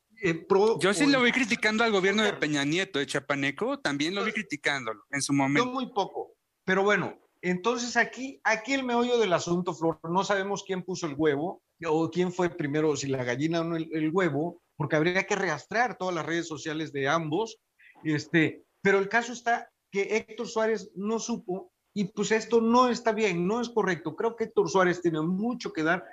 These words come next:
Speaker 1: para entrar a esta polémica. Ya anteriormente sí lo vimos enfrentándose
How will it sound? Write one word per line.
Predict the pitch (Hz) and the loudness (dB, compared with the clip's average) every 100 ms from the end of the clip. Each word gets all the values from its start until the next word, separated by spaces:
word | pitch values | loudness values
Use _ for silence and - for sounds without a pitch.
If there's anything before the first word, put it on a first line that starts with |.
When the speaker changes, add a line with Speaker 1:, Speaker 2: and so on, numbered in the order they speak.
| - - | -12 0
Speaker 1:
para | 156 | 0
entrar | 151 175 | 2 2
a | |
esta | 175 170 143 | 2 0 -2
polémica. | 147 139 135 131 - | 0 0 0 -2 -2
Ya | 151 220 277 | 0 2 2
anteriormente | 277 180 175 175 165 170 151 | -2 -2 -2 0 -2 -4 -6
sí | 123 - 202 | -8 -6 -2
lo | 226 202 | 2 2
vimos | 214 196 151 160 180 _ _ | 2 -2 -6 -8 -12 _ _
enfrentándose | 160 160 165 156 156 185 190 185 - 196 | -4 -2 0 0 2 0 0 -4 -4 -6